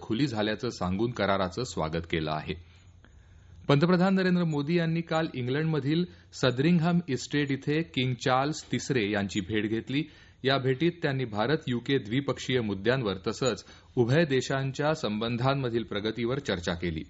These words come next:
आयुर्वेद, योग आणि मिशन लाईफमुळे होणाऱ्या फायद्यांबद्दल यूकेमध्ये जाणीव निर्माण करण्याच्या अनुषंगानं त्याला कशा प्रकारे प्रोत्साहन देता येईल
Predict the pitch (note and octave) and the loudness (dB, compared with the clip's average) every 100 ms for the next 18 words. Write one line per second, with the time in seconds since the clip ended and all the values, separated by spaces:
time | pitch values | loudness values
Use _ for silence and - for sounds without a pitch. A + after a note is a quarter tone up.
0 | - - - - A#2 A#2 C3+ C3+ D3+ A#2+ | -18 -20 -20 -4 2 2 2 0 -2 -2
1 | A2 C3 B2 A#2+ G#2+ G2 - D3 C3+ A#2 | 2 2 2 -2 -2 -2 0 0 2 0
2 | A#2 A#2 A2+ F#2+ G#2 G#2+ A2 A2 F#2+ F#2 | -2 -2 -2 -2 -4 -2 -4 -2 -2 -2
3 | G2 G2 A#2 G#2 G2 F#2 - - - - | -2 0 -2 0 -2 -2 -6 -20 -20 -4
4 | A#2+ B2 E3 E3 C#3 C3+ D#3+ A#2 G#2 G#2+ | -2 2 4 4 2 2 0 2 0 2
5 | D3+ E3 C#3 A#2+ A2+ A2+ G2+ G#2+ G#2 C3 | 2 4 2 0 -2 -2 -2 -2 -2 -2
6 | B2+ G2+ G2 G#2 F#2+ A2 C3+ C#3 G#2 G#2 | -2 -4 -4 -4 -2 -2 -2 -2 -2 0
7 | D3+ - - - - A#2+ D#3+ E3+ C3 - | -4 -6 -20 -10 -2 0 2 2 0 0
8 | C3 E3 E3+ B2+ - A#2+ A2 G#2+ G2 G2 | 2 2 2 -2 -2 -4 -2 -2 -2 0
9 | B2+ F#2 | 0 0